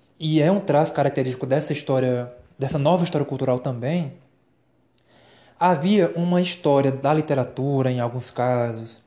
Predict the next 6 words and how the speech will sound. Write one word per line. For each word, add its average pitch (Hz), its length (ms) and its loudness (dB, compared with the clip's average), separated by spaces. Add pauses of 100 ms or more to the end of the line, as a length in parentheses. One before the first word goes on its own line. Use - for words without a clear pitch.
(500)
havia 143 300 2
uma 160 140 0
história 143 420 0
da 156 160 0
filosofia, 131 1120 -4 (680)
havia 147 640 0